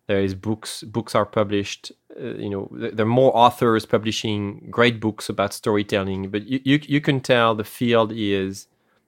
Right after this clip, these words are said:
the idea is, yeah, we, we in business also should, um, use the techniques that screenwriters, movie makers, advertisers use to do all sorts of things, to be better strategists, to,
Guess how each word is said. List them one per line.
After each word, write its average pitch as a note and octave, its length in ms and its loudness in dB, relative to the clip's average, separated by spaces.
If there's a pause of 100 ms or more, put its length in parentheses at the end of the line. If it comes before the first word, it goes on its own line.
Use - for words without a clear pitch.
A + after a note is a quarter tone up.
(120)
the A2+ 100 2
idea G#2+ 340 0 (300)
is, F#2 180 -8
yeah, G#2+ 460 0
we, A#2 560 -8
we C#3 300 0
in B2 160 0
business A2 360 -2
also A#2+ 460 -2
should, A2 540 -4 (720)
um, G#2 560 -8
use A2+ 480 -2
the G#2 140 0
techniques A2 560 -6
that G2 260 0 (180)
screenwriters, G#2 960 0
movie A2 300 -2
makers, G2 800 -4
advertisers G2+ 840 -4
use A2 500 -2 (800)
to G2+ 640 -6 (120)
do G#2 160 -2
all G#2+ 100 2
sorts - 220 -10
of G2+ 100 -2
things, G2+ 400 -6
to F#2+ 140 -12
be F#2+ 180 -8
better G2+ 300 -4
strategists, C3 580 0
to, G#2+ 120 -12